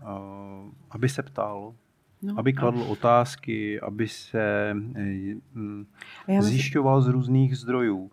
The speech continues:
Speaker 2: Víš co,
Speaker 1: A
Speaker 2: a, promiň.
Speaker 1: a, a mám, mám tu zkušenost, že pokud se člověk jako začne ptát a, a začnou ty otázky být pro toho učitele jako nepříjemný, na něco z toho prostě jako se vytáčí a nechce odpovědět, nebo to je prostě,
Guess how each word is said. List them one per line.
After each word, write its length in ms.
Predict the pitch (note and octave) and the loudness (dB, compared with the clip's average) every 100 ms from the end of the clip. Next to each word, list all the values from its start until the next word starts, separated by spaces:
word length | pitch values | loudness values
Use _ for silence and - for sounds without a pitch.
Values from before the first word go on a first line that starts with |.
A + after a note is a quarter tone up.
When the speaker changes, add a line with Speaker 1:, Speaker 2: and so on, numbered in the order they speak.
| G3+ | -10
Speaker 2:
Víš 140 | G3+ | -6
co, 100 | - G3 | -2 -2
Speaker 1:
A 40 | |
Speaker 2:
a, 40 | - _ _ | -4 _ _
promiň. 300 | - G3 F3 E3+ _ _ _ - | -8 -6 -8 -12 _ _ _ 0
Speaker 1:
a, 40 | B2 C3+ | 0 2
a 60 | |
mám, 300 | C3 C#3 C#3 B2+ | 6 6 6 6
mám 160 | C3 | 4
tu 100 | C3+ | 4
zkušenost, 520 | C#3+ - C3 C#3 C3+ | 0 -4 -2 4 4
že 80 | C3+ | 6
pokud 340 | C3+ C3 C3 C3+ | 4 2 -2 -4
se 120 | C3+ | -4
člověk 380 | - B2 C3 C3+ | -4 -2 -2 -2
jako 240 | C3 C#3 | -4 -2
začne 320 | C3 C3+ C#3+ | -2 -2 -4
ptát 420 | C3+ B2 A#2+ B2 | 0 4 4 4
a, 40 | B2 | 0
a 840 | A#2 B2+ A#2 A#2 A#2 A#2 A#2 A#2 | -4 -2 0 2 2 0 -2 -4
začnou 340 | A2 A2+ B2+ A#2+ | -6 -2 -2 -2
ty 120 | C3 | -4
otázky 500 | C3+ B2 A#2+ - C3 | -4 0 0 -2 -8
být 220 | A#2 B2 | -8 -12
pro 180 | - A2+ | -6 -6
toho 220 | A#2+ A#2+ | -4 -4
učitele 480 | A#2+ - C3 A#2+ A#2+ | -4 -8 -6 -2 -2
jako 200 | B2+ B2+ | -2 -2
nepříjemný, 880 | A#2+ - - C#3+ B2 G#2+ F#2+ G2 G2+ | -2 -4 -6 -2 0 0 -2 -6 -4
na 120 | G#2+ | -2
něco 300 | G#2+ A2 B2+ | -2 -6 -10
z 80 | - | -8
toho 360 | A#2+ A2+ A2+ A#2 - - - - - - | -4 0 -2 -4 -20 -20 -20 -20 -14 -2
prostě 380 | B2 A2+ - B2+ | 0 0 0 0
jako 240 | A#2 A#2+ | 2 -2
se 180 | - A#2 | 0 2
vytáčí 800 | A#2 B2 C3 C#3 C#3 C3+ G#2+ G#2+ | 2 2 2 2 0 -4 -6 -4
a 80 | G#2+ | -2
nechce 360 | G#2+ - D3 | -2 0 -2
odpovědět, 840 | A#2 - - A2+ G#2+ G2 F#2 F#2 - | -2 -6 -4 -2 0 0 -2 -4 -4
nebo 280 | G#2 G2+ A#2 | -4 -2 -4
to 160 | B2+ | 0
je 120 | A#2 | 0
prostě, 760 | A2 A#2 A#2 - A#2+ A#2 A2+ | 0 -2 -6 -6 -2 0 0